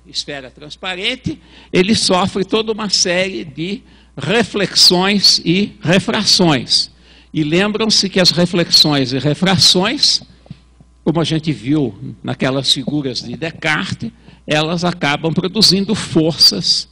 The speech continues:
ah, na interface entre o vidro e o ar, nesse caso. Então, para uma partícula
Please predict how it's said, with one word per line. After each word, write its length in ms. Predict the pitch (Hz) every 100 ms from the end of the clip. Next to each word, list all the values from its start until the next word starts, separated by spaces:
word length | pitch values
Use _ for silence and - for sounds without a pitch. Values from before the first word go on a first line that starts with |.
| _ _ _ _ -
ah, 500 | - 135 101 - - -
na 540 | 139 120 123 123 143 - _ _ _ _
interface 1040 | 156 151 165 135 - 127 127 - - 131 127 - - - - -
entre 360 | - 131 127 139
o 40 |
vidro 600 | 120 - 127 139 127 156 - - -
e 220 | - 127
o 120 | 139
ar, 320 | 113 110 110 117
nesse 280 | 117 -
caso. 540 | - 120 92 87 - - - _ _ _ _ _ - - - -
Então, 540 | 160 165 202 254 359 - - -
para 140 | - 202
uma 140 | 220
partícula 1000 | 214 190 - - 185 - 139 110 120